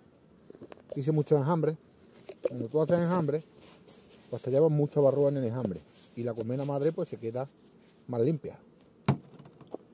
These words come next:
No sé si será ese el caso o qué habrá pasado, ¿vale? O ha sido combinación. <clears throat> También es cierto que esta tiene mucha más cría cerrada que aquella.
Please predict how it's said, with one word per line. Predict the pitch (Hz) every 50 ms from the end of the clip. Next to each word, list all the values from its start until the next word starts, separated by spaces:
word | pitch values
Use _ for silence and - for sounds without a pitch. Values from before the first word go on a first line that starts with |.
| - - - - - - - - - -
No | 117 107 104
sé | - 135 131 127
si | - 127 107
será | - 120 113 117 117
ese | 101 -
el | 107 101
caso | - 135 147 151 - 180 175
o | 156 135
qué | 127 120
habrá | 113 117 107
pasado, | 107 - - - - _ _ - - - - - - _ _ _ _ _ _ _ _ _ - -
¿vale? | 104 131 160 196 196 -
O | 120 117 113 113 110 110 110
ha |
sido | 101 113 120 117 113
combinación. | 113 113 127 143 160 175 220 143 - - - _ - _ _ - - - - - - _ - - - - - - - - - - - - - _ - - - - - - - - - - - - - _ -
<clears throat> | - 185 185 - - 131 123 -
También | - 127 143 160 180
es | 175 -
cierto | 202 196 180 185 202
que | 190 185
esta | - 190
tiene | 175 185 180 185 185
mucha | 180 180 185 196 185 - - 196
más | 180 175 160 -
cría | - 175 185 185 175
cerrada | 147 165 156 165 165 151
que | 156
aquella. | 156 214 214 139 95 90 -